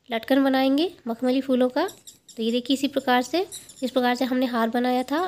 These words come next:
और बन जाने के बाद इस धागे को यहाँ पर बांध देंगे। तो ये देखिए, फूल पिरोने के बाद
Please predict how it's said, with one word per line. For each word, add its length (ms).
और 520
बन 160
जाने 220
के 140
बाद 320
इस 180
धागे 260
को 120
यहाँ 300
पर 100
बांध 320
देंगे। 320
तो 60
ये 100
देखिए, 400
फूल 160
पिरोने 360
के 120
बाद 340